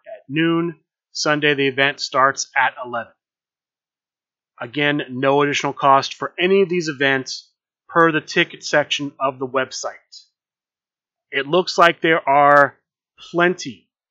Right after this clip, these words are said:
of tickets available for all of these events. It looks like, from what I'm seeing,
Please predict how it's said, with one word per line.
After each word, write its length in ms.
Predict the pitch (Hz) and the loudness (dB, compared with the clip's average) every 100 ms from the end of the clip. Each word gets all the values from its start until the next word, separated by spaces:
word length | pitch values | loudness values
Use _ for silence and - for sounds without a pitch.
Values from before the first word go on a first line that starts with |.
| _ _ _ - | _ _ _ -14
of 140 | 135 - | -12 -2
tickets 360 | 165 - 160 | -2 -2 -6
available 480 | 143 143 139 135 135 | -4 0 0 0 -2
for 200 | 131 127 | -4 -4
all 220 | 139 147 | 2 2
of 80 | 135 | 2
these 180 | 131 120 | -4 -8
events. 720 | 110 143 156 156 - - - _ _ _ _ _ _ _ | -4 2 2 2 -6 -10 -12 _ _ _ _ _ _ _
It 180 | 135 117 | -12 -6
looks 400 | 151 175 - 151 | -4 -4 -6 -2
like, 320 | 156 147 117 - - _ _ _ _ | 2 2 0 -14 -20 _ _ _ _
from 180 | 131 127 | -10 -2
what 180 | 139 151 | 2 4
I'm 160 | 151 | 4
seeing, 540 | 151 - 139 127 120 | 0 -6 -6 -6 -8